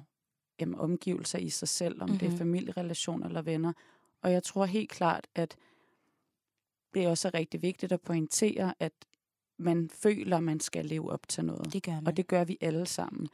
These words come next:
Speaker 2: Ja.
Speaker 1: Og i og med, at vi siger superkraft, og vi siger cute, og vi siger sexy og
Speaker 2: Mhm.
Speaker 1: stærk, og alle de her ting, det er jo faktisk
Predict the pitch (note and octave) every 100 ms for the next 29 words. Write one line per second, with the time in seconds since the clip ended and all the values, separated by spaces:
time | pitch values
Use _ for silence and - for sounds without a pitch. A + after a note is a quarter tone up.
0 | - A3+ F3 - - F3 E3+ G#3 A3 G3
1 | E3 D#3+ - - G#3+ B3+ C4+ - - E3
2 | - - - D3+ D3 - - E3 C#3+ D#3
3 | - F#3 G#3 - - F3 D3 - - D3
4 | C#3+ - F#3+ G3 - E3 - - G#3 F#3+
5 | F3+ E3+ E3 E3+ D3+ - - F3+ F3+ F3+
6 | E3 - E3+ - - _ _ _ _ F#3+
7 | F#3 F3+ G3+ F#3 - D#3+ _ F3 D#3+ -